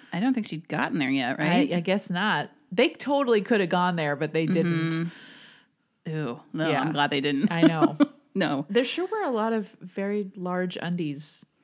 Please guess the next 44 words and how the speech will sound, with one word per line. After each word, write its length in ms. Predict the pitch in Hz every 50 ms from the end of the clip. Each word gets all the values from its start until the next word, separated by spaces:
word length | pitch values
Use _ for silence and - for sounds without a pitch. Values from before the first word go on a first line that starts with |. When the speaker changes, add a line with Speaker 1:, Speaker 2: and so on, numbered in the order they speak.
| _ _ _ _ _ _ _
Speaker 2:
Man, 100 | - 208 208 214 233
Speaker 1:
Yeah, 60 | - -
Speaker 2:
undies 320 | 233 240 254 269 240 208
Speaker 1:
undies 340 | 208 220 190 185 180 180 160
Speaker 2:
then. 80 | 160
Speaker 1:
were 300 | 165 151 147 127 131 160 - - - _ _ _ _
Speaker 2:
What? 120 | - 214 254
Speaker 1:
very 280 | - 247 254 262 254
different 440 | 233 - 180 160 - - 135 131 -
then. 340 | 135 139 135 135 139 - - _
Speaker 2:
Yeah. 600 | - 208 208 208 214 220 208 185 170 151 - - - -
I 80 | 240
can't, 320 | 247 - - 339 392 - - _ _ _ _ _ _ - - - _ _ _ _ _
I 120 | - 247 247
guess, 420 | - 381 403 392 - - - - -
I 100 | - 262
guess 180 | 262 320 349 339
if 100 | 349 311
you're 100 | 285 254
wearing 380 | 233 226 226 226 226 220 208 196
a 80 | 190 190
dress, 680 | 170 - 175 175 185 175 147 147 151 - - - - _ _ _
you 120 | _ - 180
can 160 | - 180 156
wear 180 | 135 131 131 123
those. 340 | 120 120 - 113 160 -
But 180 | - - 180 160 - -
I'm, 120 | 370 220 214
Speaker 1:
Sure. 80 | - -
Speaker 2:
I'm 80 | 247 311
just 160 | 359 370 -
trying 240 | - 349 320 294 269
to 80 | 233
picture 680 | 214 226 - - 226 - - - 214 190 180 175 156 - _ _ _ _ _
stuffing 680 | - - - - - 220 208 190 - 202 180 175 165 160
those 280 | 160 170 165 160 160 160
into 380 | - 175 170 170 160 - 160
a 40 | 151
pair 220 | 151 - 170 160 151
of 80 | 147
jeans 560 | 147 160 156 151 147 143 139 143 147 - - - _ - 320 - -
Speaker 1:
<laughs> 260 | - 605 587 - - -
Speaker 2:
now. 460 | 185 175 151 151 143 131 143 165 - - 220 214 - -
Speaker 1:
Right. 320 | - 208 185 170 143 147